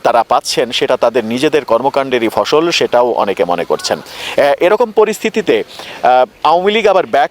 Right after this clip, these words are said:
করছে কিনা, আহ, শেখ হাসিনা আবার ব্যাক করছে কিনা, শেখ হাসিনা, আম, যদি ব্যাক করেন এবং শেখ হাসিনাকে যদি কারাগারে প্রেরণ করা হয়,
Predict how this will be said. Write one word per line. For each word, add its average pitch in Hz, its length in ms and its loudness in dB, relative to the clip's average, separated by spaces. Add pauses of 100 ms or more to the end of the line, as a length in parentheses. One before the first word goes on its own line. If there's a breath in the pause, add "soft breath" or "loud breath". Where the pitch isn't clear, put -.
করছে 165 300 -2
কিনা, 131 260 0
আহ, 123 420 2
শেখ 156 260 2
হাসিনা 160 340 0
আবার 143 200 2
ব্যাক 123 240 2
করছে 147 260 0
কিনা, 120 260 0 (300 loud breath)
শেখ - 260 0
হাসিনা, 180 380 0
আম, 175 140 0 (520)
যদি 143 280 0
ব্যাক 139 260 0 (100)
করেন 143 300 2
এবং 127 220 0
শেখ 135 220 -2
হাসিনাকে 151 420 -2
যদি 139 220 0
কারাগারে 160 560 2 (240)
প্রেরণ 156 280 2
করা 127 240 2
হয়, 101 260 2